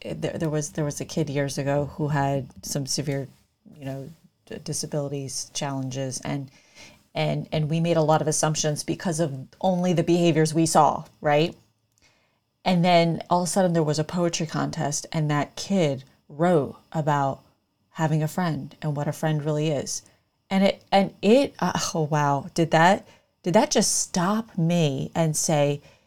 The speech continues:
"There's a person in there." And yeah, there's a lot of, like, we ju-, like,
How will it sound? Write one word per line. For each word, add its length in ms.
"There's 400
a 120
person 500
in 180
there." 440
And 200
yeah, 220
there's 220
a 60
lot 240
of, 100
like, 180
we 100
ju-, 160
like, 300